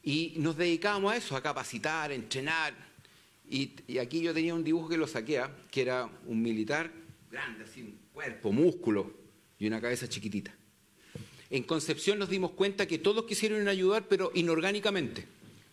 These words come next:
Y ahí nos dimos cuenta que ayudar por ayudar no sirve, puede ser más perjudicial que favorable. Y ahí se generó, en el dos mil quince, nos demoramos, ¿ah?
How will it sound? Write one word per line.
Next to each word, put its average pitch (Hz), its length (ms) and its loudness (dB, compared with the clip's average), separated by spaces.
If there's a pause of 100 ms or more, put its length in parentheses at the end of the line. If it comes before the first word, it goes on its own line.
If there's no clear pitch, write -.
(720)
Y 117 120 2
ahí 165 160 6
nos 180 120 2
dimos 175 220 2
cuenta 185 340 2
que 165 420 -2 (220)
ayudar 143 540 2
por 180 140 4
ayudar 160 360 0
no 160 120 -2
sirve, 151 360 0
puede 143 300 0
ser - 380 -4 (260)
más 151 340 0 (600)
perjudicial 147 1040 2
que 202 100 0
favorable. 143 640 -2 (520)
Y 120 140 0
ahí 190 280 4
se 214 160 4
generó, 185 640 2 (520)
en 135 160 0
el 135 100 -2
dos 131 140 2
mil 143 240 2
quince, 196 520 2
nos 113 160 -2
demoramos, 107 520 -2
¿ah? 123 100 -12